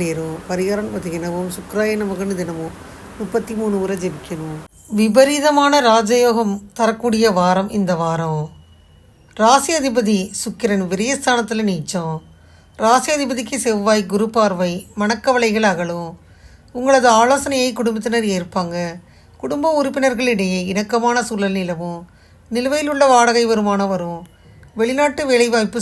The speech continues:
சித்திக்கும். உயர் அதிகாரிகளால் ஏற்பட்ட மனக்கசப்பு மாறும். மனைவி வழி சொத்தை உயிரை நீங்க மாற்றம் செய்ய நினைச்சீங்கன்னா உங்களுக்கு மாமனார் வழியில சில பிரச்சனைகள் இருந்தது விலகும். அது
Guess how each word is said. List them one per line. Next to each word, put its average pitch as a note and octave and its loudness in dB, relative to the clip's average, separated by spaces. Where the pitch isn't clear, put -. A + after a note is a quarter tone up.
சித்திக்கும். F3 -4
உயர் C4+ 6
அதிகாரிகளால் C4 4
ஏற்பட்ட G#3+ -4
மனக்கசப்பு A3 -4
மாறும். F3 -2
மனைவி C4 0
வழி D4 -2
சொத்தை G3+ 0
உயிரை C#4 -2
நீங்க A#3+ 0
மாற்றம் G#3+ 0
செய்ய B3 0
நினைச்சீங்கன்னா G3 -2
உங்களுக்கு A3 -2
மாமனார் C4+ 4
வழியில G#3 2
சில G#3+ 0
பிரச்சனைகள் C4 0
இருந்தது G#3 0
விலகும். F3 -4
அது A3 0